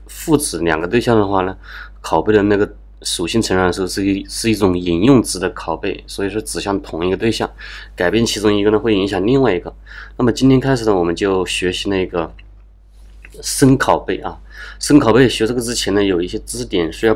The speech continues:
补充一下，因为有个情况要，要考-，也要考虑，就是什么呢？就是如果你的子，负对象里面，它除了是种属性仍然是一种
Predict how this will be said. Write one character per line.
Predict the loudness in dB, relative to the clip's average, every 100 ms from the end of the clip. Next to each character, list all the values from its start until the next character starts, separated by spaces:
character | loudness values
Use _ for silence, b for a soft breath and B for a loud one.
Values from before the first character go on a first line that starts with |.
| 0 -14
补 | -10
充 | -4 -4
一 |
下， | -2 -4 -2
因 | 0
为 | 2
有 | 2 0
个 | 2 2 2 -2
情 | -8 -14
况 | -6 0
要， | 2 2 -2 -8
要 | -16
考-， | -14 -8
也 | -4 -2
要 | -2
考 | -6 -6
虑， | -6
就 | -8
是 | -10
什 | -8
么 | -4
呢？ | -4 -6 B B B B
就 | -10
是 | -8 -8
如 | -8 -2
果 | 0
你 | 0
的 | -2
子， | -6 -8 -8 -10 -18 -20 -20
负 | -12 -4
对 | -2 2
象 | 2 2
里 |
面， | 0 -2 -6
它 | -12 -10
除 | -2 0
了 | 0
是 | -4 -4
种 | -2 -2 -6 B B B
属 | -10 -2
性 | -2
仍 | -2 -2
然 | -2
是 | -2 -4
一 |
种 | -2 -2 -4